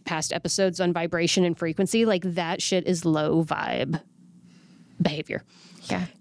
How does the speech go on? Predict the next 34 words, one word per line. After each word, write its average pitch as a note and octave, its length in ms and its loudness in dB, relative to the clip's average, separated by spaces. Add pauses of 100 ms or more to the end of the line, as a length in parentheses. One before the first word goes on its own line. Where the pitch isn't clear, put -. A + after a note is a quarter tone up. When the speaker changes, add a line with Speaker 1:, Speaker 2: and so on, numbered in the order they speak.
Speaker 1:
And G3 220 0
will F3+ 200 0
not F3 320 -2
get E3+ 220 -2
you D3 340 -6
to - 180 -2
where F3+ 260 2
you G3+ 200 4
wanna A3 220 2
go. G#3+ 500 -2 (100)
And E4 460 2 (380)
is E4 360 2 (100)
a D#4 220 2
sign D4 680 -2
of C#4+ 240 0
a C4+ 300 0
inflated, A#3+ 680 2
unhealthy D4+ 380 0
ego F4 400 4
on F#4 80 4
top G4+ 220 0
of A3+ 100 0
it. G3+ 80 -2
You A#3 100 0
know, C4 140 2
like, D4 180 2
that C#4+ 140 -2
there's C#4 240 0
so C4+ 260 0
many C4 300 4
pieces G#3 640 2
of F3 140 -2
that, E3 280 -4
that D#3+ 220 -2